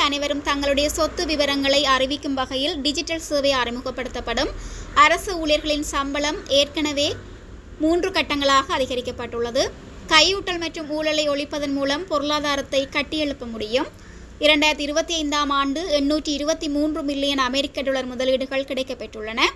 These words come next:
இரண்டாயிரத்தி இருபத்தி ஆறாம் ஆண்டு அரசு சொத்துக்களை முகாமித்துவம் செய்யும் சட்ட மூலத்தை நிறைவேற்றுவோம். குற்றங்களை கட்டுப்படுத்துவதற்கு நடவடிக்கை எடுக்கும் போது என்னை ஹிட்லர் என்று விமர்சிக்கின்றனர். மக்களுக்கு எதிராக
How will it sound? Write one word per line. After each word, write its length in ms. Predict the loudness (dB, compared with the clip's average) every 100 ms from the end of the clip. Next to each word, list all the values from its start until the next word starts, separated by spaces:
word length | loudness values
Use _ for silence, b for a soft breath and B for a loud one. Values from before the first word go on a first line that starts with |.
| -4 -20 -20 B B B B B B
இரண்டாயிரத்தி 420 | 4 6 4 2
இருபத்தி 280 | 0 0 2 4
ஆறாம் 380 | 4 4 2 2
ஆண்டு 260 | 0 0 0 2
அரசு 300 | 2 2 -6
சொத்துக்களை 400 | -10 -10 -4 -4
முகாமித்துவம் 640 | -2 -2 -4 -4 -6 -4
செய்யும் 240 | -4 -4 -4
சட்ட 280 | -4 -4 -2
மூலத்தை 340 | -2 -2 -2 -4
நிறைவேற்றுவோம். 680 | -4 -4 -4 -2 2 2 0 -12 -20 b b b
குற்றங்களை 500 | -6 -2 2 4 4
கட்டுப்படுத்துவதற்கு 920 | 4 0 -2 -4 -6 -4 -4 -4 -4 -4 -4
நடவடிக்கை 540 | -2 0 0 -2 -2
எடுக்கும் 340 | -2 -2 -4 -2
போது 260 | 0 0 0 0
என்னை 280 | 0 0 -2
ஹிட்லர் 360 | -4 -6 -2 -2
என்று 160 | -2 -2
விமர்சிக்கின்றனர். 840 | -4 -6 -8 -12 -12 -10 -4 -4 -4 b b b b 2
மக்களுக்கு 480 | 2 4 0 0 0
எதிராக 420 | 4 2 2